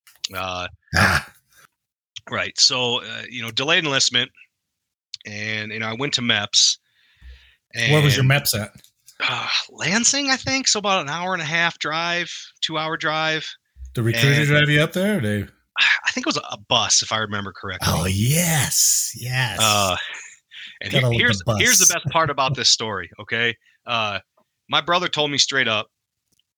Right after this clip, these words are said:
Speaker 1: "You need to come in with a guaranteed job." And
Speaker 2: Yeah,
Speaker 1: I,
Speaker 2: he
Speaker 1: and I
Speaker 2: was
Speaker 1: took,
Speaker 2: right.
Speaker 1: I, I took the asvab at some point, and I, I, I went to meps, and I always scored pretty well.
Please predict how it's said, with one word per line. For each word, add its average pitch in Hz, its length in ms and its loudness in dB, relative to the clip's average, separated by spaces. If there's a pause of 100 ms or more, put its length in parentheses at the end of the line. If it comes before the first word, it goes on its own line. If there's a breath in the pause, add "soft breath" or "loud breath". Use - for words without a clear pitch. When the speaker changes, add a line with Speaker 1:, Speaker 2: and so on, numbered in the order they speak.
(320)
Speaker 1:
"You 123 100 -4
need 147 180 -2
to 143 80 -4
come 120 200 -2
in 117 140 2
with 104 120 -2
a 101 40 -4
guaranteed 101 460 0
job." 87 280 -4 (640)
And 107 220 0
Speaker 2:
Yeah, 135 160 6
Speaker 1:
I, 110 200 -4
Speaker 2:
he 113 80 0
Speaker 1:
and 113 40 4
I 113 40 6
Speaker 2:
was 113 120 4
Speaker 1:
took, 123 100 4
Speaker 2:
right. 107 160 -4
Speaker 1:
I, - 380 -4
I 123 40 0
took 233 220 -2
the 120 100 -2
asvab 113 520 2
at 104 80 0
some 113 240 0
point, 107 380 -4
and 101 240 -14
I, 113 120 -6
I, 117 200 -8 (400)
I 120 60 -6
went 160 180 -4
to 139 80 -2
meps, 107 420 2
and 107 80 -8
I 123 80 -6
always 143 200 2
scored 127 260 0
pretty 101 180 -6
well. 90 340 -8